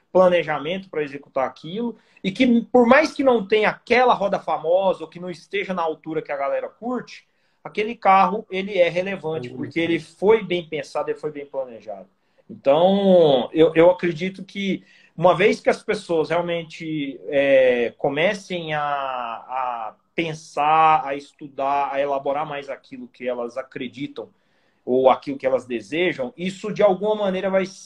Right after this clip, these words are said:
Speaker 1: vai, vai sair do comum. Algum detalhe você tira do, do comum e, e acaba
Speaker 2: Sim.
Speaker 1: não, não, não se amparando só em rodas, como é o caso de hoje, né?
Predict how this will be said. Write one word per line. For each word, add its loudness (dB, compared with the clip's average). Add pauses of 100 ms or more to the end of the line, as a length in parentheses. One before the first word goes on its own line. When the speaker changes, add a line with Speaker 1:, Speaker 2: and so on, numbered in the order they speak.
(100)
Speaker 1:
vai, 4
vai 2
sair 0
do -8
comum. -8 (440)
Algum -4
detalhe 0
você -10
tira -10 (420)
do, -10
do -4
comum 0 (760)
e, 0
e 4
acaba 2
Speaker 2:
Sim. -4
Speaker 1:
não, -8
não, -8
não -6
se -4
amparando 0
só -6
em -6
rodas, -2
como -6
é -2
o -4
caso -4
de -12
hoje, -14
né? -16